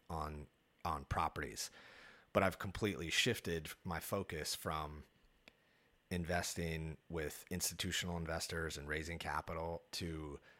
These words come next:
focusing on things that make sense for my family. So as we went on the search,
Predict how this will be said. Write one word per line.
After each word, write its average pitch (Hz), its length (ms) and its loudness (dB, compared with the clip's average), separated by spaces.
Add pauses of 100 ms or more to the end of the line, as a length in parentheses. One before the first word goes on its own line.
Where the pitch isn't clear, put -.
(160)
focusing 82 540 2
on 76 400 -2 (760)
things 85 540 2
that 78 200 -2
make 78 180 -4
sense 78 260 -2
for - 140 -2
my 73 160 -4
family. 73 460 -4 (1900)
So 101 160 4
as 92 200 6
we 98 140 6
went 92 180 4
on 87 120 2
the 82 40 0
search, - 540 2